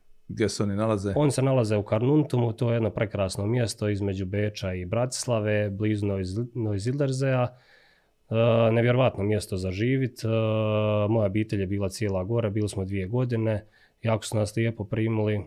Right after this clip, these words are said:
Speaker 2: Bio sam prvi Auslenda koji je uopće radio u vinariji i s početka je malko bilo problema, Hochdeutsch i njihov, ovaj, lokalni jezik koji nazivaju njemački, međutim taj je jezik dosta složeniji bio od njemačkog, međutim nakon dva, tri mjeseca kad ste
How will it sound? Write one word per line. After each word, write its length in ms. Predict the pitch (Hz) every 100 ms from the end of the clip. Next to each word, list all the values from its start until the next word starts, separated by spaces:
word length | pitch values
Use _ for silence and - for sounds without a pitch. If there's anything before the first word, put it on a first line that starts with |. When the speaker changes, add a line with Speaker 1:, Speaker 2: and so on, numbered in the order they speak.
| -
Speaker 2:
Bio 160 | 117
sam 140 | 110 107
prvi 240 | 117 107
Auslenda 440 | 101 95 107 104 95
koji 220 | - 98
je 60 |
uopće 360 | 107 107 - 101
radio 360 | 107 110 107 98
u 40 |
vinariji 600 | 95 101 127 147 147 135 - _ _ _ _ _ _ _ -
i 320 | 120 123 120
s 100 | -
početka 440 | 117 - 123 -
je 60 | 107
malko 400 | 110 117 110 101
bilo 460 | 104 107 104 95 - -
problema, 580 | - 101 104 110 107 98 92
Hochdeutsch 680 | 110 101 104 107 101 95 -
i 420 | 95 98 98 95
njihov, 400 | 98 104 - 95
ovaj, 640 | 90 92 92 92 92 92 87 _ _
lokalni 640 | - 120 135 131 120 123 120
jezik 520 | 135 123 120 - - _ _
koji 200 | - 98
nazivaju 440 | 104 104 117 104
njemački, 420 | 110 143 139 - 131
međutim 520 | 127 123 131 117 110
taj 240 | 117 110
je 160 | 101 - _ - _ _ -
jezik 240 | 113 113
dosta 300 | 107 113 -
složeniji 540 | 101 110 98 107 104 98
bio 180 | 98 95
od 60 |
njemačkog, 520 | 107 156 151 151 139
međutim 440 | 139 139 143 131 120
nakon 280 | 113 117 110
dva, 240 | 117 107
tri 240 | - 110
mjeseca 500 | 104 117 107 110 -
kad 200 | 104 101
ste 100 | -